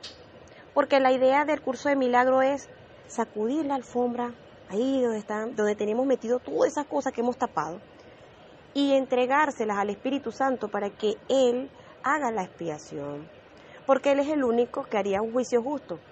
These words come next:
Nosotros no hacemos juicios justos. No hacemos juicios justos cuando estamos en separación de Él.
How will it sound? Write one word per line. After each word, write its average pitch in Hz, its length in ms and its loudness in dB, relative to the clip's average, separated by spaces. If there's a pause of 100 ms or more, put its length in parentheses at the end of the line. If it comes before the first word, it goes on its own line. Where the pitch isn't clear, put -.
(220)
Nosotros 254 340 2
no 277 60 -2
hacemos 262 300 0
juicios 233 280 -4
justos. - 380 -10 (920)
No 226 160 4
hacemos 262 320 2
juicios 262 280 -2
justos 240 360 -4 (320)
cuando 262 560 4 (400)
estamos 220 500 0
en 254 80 0
separación 180 600 -8
de 208 280 2
Él. 233 120 -4